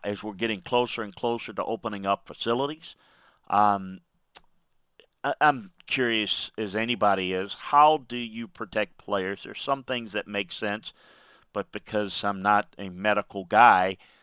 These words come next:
some of it I'm not sure about. I'm, I'm curious what's going on right now. The N F L P A medical director, Tom Mayer, a-, and the, the league's medical doctors are working in unison on a, uh,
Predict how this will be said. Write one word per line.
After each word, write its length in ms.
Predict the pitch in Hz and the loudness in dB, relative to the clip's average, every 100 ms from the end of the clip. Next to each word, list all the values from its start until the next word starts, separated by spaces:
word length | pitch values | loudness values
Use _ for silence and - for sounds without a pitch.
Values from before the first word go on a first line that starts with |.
| _ - | _ -8
some 300 | - 120 113 | 0 4 4
of 160 | 107 | 4
it 100 | 101 | 2
I'm 180 | 95 92 | -2 -4
not 240 | 98 104 | -4 -4
sure 220 | - 127 131 | -4 0 0
about. 380 | 98 95 95 _ - | 2 2 2 _ -16
I'm, 160 | 107 - | -14 -12
I'm 100 | 113 | -12
curious 540 | - 175 170 151 - | -8 -4 0 0 -2
what's 400 | 120 123 _ - | -4 -6 _ -18
going 360 | 117 120 117 107 | -4 -2 -2 -2
on 200 | 110 104 | -2 -2
right 260 | 98 95 - | -2 -4 -4
now. 260 | 92 92 | -4 -4
The 200 | 92 95 | -4 -4
N 120 | 113 | -2
F 140 | 135 - | -2 0
L 140 | 131 | -2
P 320 | - 131 120 | -2 -4 -2
A 40 | 113 | 0
medical 440 | 104 107 117 113 | 2 2 0 -4
director, 480 | 101 98 95 - 92 - | -4 -2 -4 -6 -16 -4
Tom 360 | 107 110 107 | 2 2 2
Mayer, 380 | 104 101 90 92 _ _ _ _ _ - | -2 -2 -2 -6 _ _ _ _ _ -6
a-, 320 | 104 104 101 - | 0 2 0 -2
and 220 | 110 104 | -4 -2
the, 200 | 101 104 | -2 -2
the 120 | 101 | -4
league's 440 | 104 117 123 110 95 | -4 -2 -2 -2 -2
medical 400 | 104 98 - 101 | -2 -4 -4 -4
doctors 560 | 92 95 - 101 92 - | 0 0 0 -10 -10 -8
are 100 | 98 | -8
working 560 | 98 110 143 - 101 98 | -4 -2 -2 -2 -8 -8
in 200 | 98 95 | -10 -8
unison 600 | 120 131 - 98 90 87 - - - _ _ | -6 -6 -6 -6 -8 -14 -20 -20 -20 _ _
on 400 | 120 123 127 127 | 2 6 6 6
a, 720 | 127 117 113 110 107 107 104 - 98 | 2 2 4 2 0 0 -4 -6 -6
uh, 200 | 104 | -4